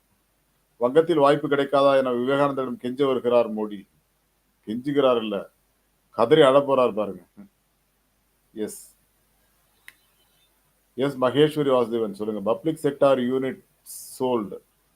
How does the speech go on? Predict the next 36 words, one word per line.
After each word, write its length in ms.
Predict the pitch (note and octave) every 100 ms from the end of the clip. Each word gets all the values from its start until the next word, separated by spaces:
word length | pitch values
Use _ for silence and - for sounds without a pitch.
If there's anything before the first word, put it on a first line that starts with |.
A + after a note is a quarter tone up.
| _
but 100 | A2 G#2
government, 500 | A#2+ C#3 C#3+ C#3+ B2
uh, 300 | B2+ B2 A#2
கசாரா 520 | G#2 A2 C3 C3+ C3 A2+
will 440 | A#2+ A2+ G2 -
in 100 | A#2+
empty. 480 | A2+ A2 G2+ G#2+ F#2+ _ _ _ _
இல்லைங்க, 280 | D#3+ F3+ F3
அத-, 200 | C#3+ D3
அதெல்லாம் 360 | D3+ D#3 G#3 F#3+
மாத்துவாரு. 420 | E3+ D#3 B2+ B2
நீங்க 200 | C3 C3+
பப்ளிக் 340 | C3 C#3 F#3
செக்டார் 340 | F3 D#3+ F3+ F3
திரும்ப 260 | D#3+ E3
பப்ளிக் 360 | D#3 - D3+ D#3
செக்டாரா 380 | C#3+ D3+ D3+ C#3
மாறும் 340 | B2+ B2+ A2+ -
அப்படின்னு 420 | A2+ A2+ D3 C#3 B2
நான் 180 | A#2+
நினைக்கிறேன். 340 | B2 A#2+ A2+ F#2+
ஒருவேளை 360 | A2 B2 B2
இந்திய 220 | A#2+ C#3+ C#3+
கூட்டணி 360 | C3 B2 A#2+
வந்தால் 420 | A2 A2+ C#3 D3 - _ _ _
நிச்சயமாக 400 | A#2 C#3+ D3+ D3+
அது 100 | C3+
மாறுறதுக்கான 440 | B2 B2+ C3+ A#2+ A#2+
வாய்ப்புகள் 440 | A2 A2 - G2+
இருக்கு. 240 | F#2+ F#2 _
பார்ப்போம். 300 | G#2 G2+ _ _ _ _ _ _ _ _ _ _ _ _ _ _ _ _ _ _ _ _ - A#2
மோகன் 380 | D3 D#3 D#3
ரோசு 400 | C3+ C3+ A2+ G#2+
சொல்லுங்க. 400 | - A#2+ B2+ A2
மோகன் 280 | G2 A#2+ C3+
ராஸ். 440 | A#2+ A2+ - -